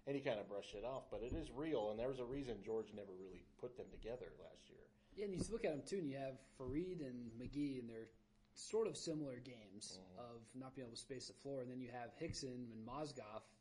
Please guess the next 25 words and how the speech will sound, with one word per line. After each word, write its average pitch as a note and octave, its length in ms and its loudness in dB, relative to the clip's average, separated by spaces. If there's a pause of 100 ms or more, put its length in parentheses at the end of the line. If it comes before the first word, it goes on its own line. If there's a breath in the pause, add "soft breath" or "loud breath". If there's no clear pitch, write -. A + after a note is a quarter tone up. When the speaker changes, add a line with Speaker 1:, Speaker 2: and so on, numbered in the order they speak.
(180)
Speaker 2:
and A2 240 -8 (300)
they E3+ 140 4
kinda D#3 200 -2
have G#2+ 100 -8
similar A#2 300 -6
games A#2 320 -8
where A#2 100 -6
they B2 100 -6
can E3 260 0
space A#2 300 -6
the G#2 80 -10
floor A2 200 -4
a G#2+ 40 -2
little G#2 160 -4
bit. G2+ 260 -6 (360 soft breath)
So - 60 -18
it's - 80 -8
gonna D#3 120 4
be C#3 120 2
interesting C#3 360 0
to A2 60 -4
see C#3+ 160 0
how B2 140 -2
long A#2 260 -4
Shaw A#2+ 480 -2